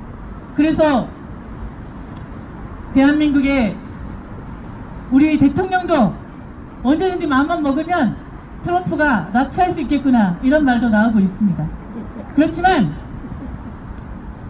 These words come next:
트럼프 마음대로 되지 않을 것입니다. 예, 바로 우리 대한민국의 평화를 사랑하고 있는 수많은 우리 시민들과 국민들의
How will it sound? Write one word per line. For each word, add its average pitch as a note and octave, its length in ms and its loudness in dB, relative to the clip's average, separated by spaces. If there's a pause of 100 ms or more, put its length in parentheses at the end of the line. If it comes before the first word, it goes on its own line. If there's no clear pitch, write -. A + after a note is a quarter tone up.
(1700)
트럼프 F#4 340 4
마음대로 B3 600 6
되지 A#3 440 4 (360)
않을 C4 280 6
것입니다. F3+ 480 2 (580)
예, G3+ 200 2
바로 D4 440 4 (380)
우리 C#4+ 440 2
대한민국의 D#4 540 -2
평화를 F4 540 0 (280)
사랑하고 D4+ 440 0
있는 C4 340 0 (680)
수많은 E4 400 0
우리 C#4 160 4
시민들과 D4+ 540 -2
국민들의 D4+ 640 2